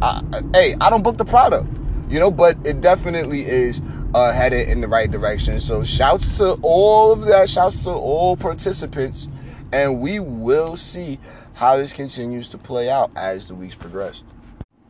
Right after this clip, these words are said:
Sami Zayn backstage, talking shit with, uh, Queen Catherine.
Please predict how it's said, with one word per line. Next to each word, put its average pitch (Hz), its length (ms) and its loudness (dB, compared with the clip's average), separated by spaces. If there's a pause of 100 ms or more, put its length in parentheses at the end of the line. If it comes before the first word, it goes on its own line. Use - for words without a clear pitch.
(540)
Sami 135 320 -6
Zayn 120 260 -6
backstage, 113 760 -2 (560)
talking 120 300 -4
shit 117 340 -6 (360)
with, - 240 -10
uh, 98 220 0
Queen 110 340 -10
Catherine. 107 600 -4